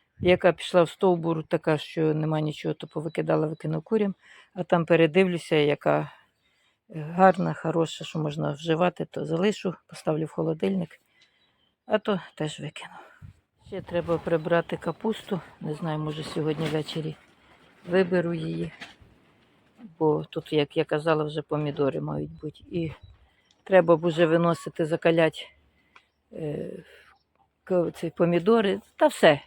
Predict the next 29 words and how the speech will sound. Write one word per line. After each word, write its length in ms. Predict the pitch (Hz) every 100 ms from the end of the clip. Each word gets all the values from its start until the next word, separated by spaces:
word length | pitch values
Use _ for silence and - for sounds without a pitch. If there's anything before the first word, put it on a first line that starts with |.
| _ 240
на 140 | 170
двір, 240 | 156 165
але 180 | 170 196
такий 340 | 180 - 180 165
вітер, 340 | 220 - 156
не 80 | 156
знаю, 360 | 151 143 165 - _ _ _ - _ _ _
що 120 | - 170
з 60 |
цими 300 | - 160 151
вітрами. 560 | 147 - 170 180 175 160 - _ - _ _ - _ _
Може, 300 | 196 160 147
вигріється 600 | 151 170 156 156 147 - 160
трошки, 380 | 165 156 -
то 120 | 160 160
десь 380 | 156 - - _ _ _ _ - - _ 202
в 80 |
затінку 580 | 156 160 147 160 143 - -
поставлю. 540 | 156 - 156 151 147 - - - - - - - _ _ _ _ - -
Випустила 720 | - 220 196 - - 185 175
своє 340 | 156 - 170 160
господарство 840 | 165 - 165 180 170 - - 156 - - - - - - - - -
на 140 | 170 160
вулицю, 480 | 156 160 147 -
ось 140 | 135 -
така 240 | - - 156
в 60 |
нас 220 | 160 160
клітка. 600 | - 226 254 - 220 -